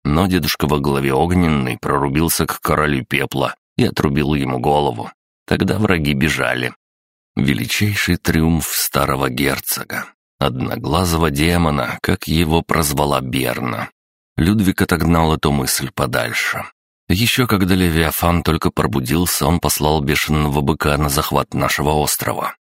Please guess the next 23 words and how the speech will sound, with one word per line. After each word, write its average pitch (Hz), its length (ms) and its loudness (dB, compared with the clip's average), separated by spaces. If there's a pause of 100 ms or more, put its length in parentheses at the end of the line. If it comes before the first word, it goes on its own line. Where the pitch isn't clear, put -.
(120)
Но 78 160 2
дедушка 78 420 -2
выманил 73 440 0
быка 71 300 -2
в - 60 -4
старинное 69 600 -2
место, 65 440 -2
где 65 200 -4
машины 73 360 0
не 69 100 0
могли 71 340 0
работать, 76 600 -2
и 85 100 0
взял 82 280 2
его 85 220 2
в - 120 -8
плен. 60 420 -2 (400)
Левиафан 82 680 0
был 78 120 2
впечатлен 76 800 -2
и 80 40 0
предложил 82 560 0
союз. 76 680 -2